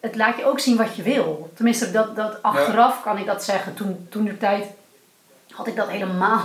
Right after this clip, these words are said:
Speaker 1: <laughs> niet natuurlijk. Maar, of nee, misschien ook in momenten, ik kan het niet meer zo goed bepalen. Maar ja, ik denk dat dat een soort van, eh, in de, de rode draad van het alles is. Dat je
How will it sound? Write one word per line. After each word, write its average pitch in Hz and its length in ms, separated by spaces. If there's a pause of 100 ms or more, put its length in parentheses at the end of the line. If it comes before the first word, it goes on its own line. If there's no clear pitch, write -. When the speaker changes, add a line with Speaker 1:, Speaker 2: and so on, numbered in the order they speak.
Speaker 1:
<laughs> 202 60
niet 185 120
natuurlijk. 190 580
Maar, 196 220 (680)
of - 140
nee, 247 140
misschien 226 280
ook 220 120
in 185 60
momenten, 175 440
ik - 80
kan 190 120
het 185 100
niet 185 120
meer 175 100
zo 175 120
goed 175 160
bepalen. 180 500
Maar 175 220 (1000)
ja, 240 160
ik 214 100
denk 247 180
dat 240 120
dat 233 240
een 233 60
soort 233 220
van, 208 200
eh, 208 60 (180)
in - 160
de, 202 260
de 185 200
rode 208 320
draad 202 420
van 196 160
het 190 120
alles 233 280
is. 180 180
Dat 196 200
je 196 200